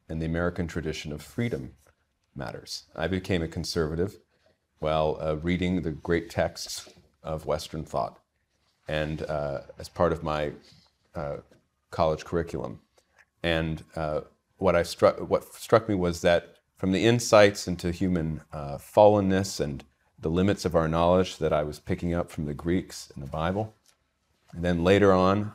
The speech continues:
I read Adam Smith and Edmund Burke and the Federalist Papers, and I see how those insights that I had read in the ancients and in the, the Bible, uh, were being applied to modern politics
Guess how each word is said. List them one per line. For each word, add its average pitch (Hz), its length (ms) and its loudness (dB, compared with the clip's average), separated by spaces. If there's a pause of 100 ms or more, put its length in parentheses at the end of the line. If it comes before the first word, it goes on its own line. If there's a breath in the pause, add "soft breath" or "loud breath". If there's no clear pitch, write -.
I 85 200 -2
read 87 560 0
Adam 82 280 -4
Smith 98 400 -2
and 76 120 -4
Edmund 85 300 -2
Burke - 360 2 (400)
and 82 160 -6
the 80 60 -4
Federalist 90 500 2
Papers, 82 500 -2
and 85 80 -8
I 82 100 -4
see 90 280 0
how 82 160 -4
those 90 500 0
insights 82 680 -2 (220)
that 82 120 2
I 80 80 2
had 80 180 -2
read 78 240 0
in 73 120 -4
the 76 120 -8
ancients 90 540 -4 (500)
and 78 200 -4
in 76 120 -4
the, 71 180 -6 (180)
the - 80 -8
Bible, 87 500 0 (420)
uh, 76 280 -4 (220)
were 85 140 0
being 82 240 -2
applied 80 580 -2 (480)
to - 160 -4
modern 82 380 -2
politics - 680 -6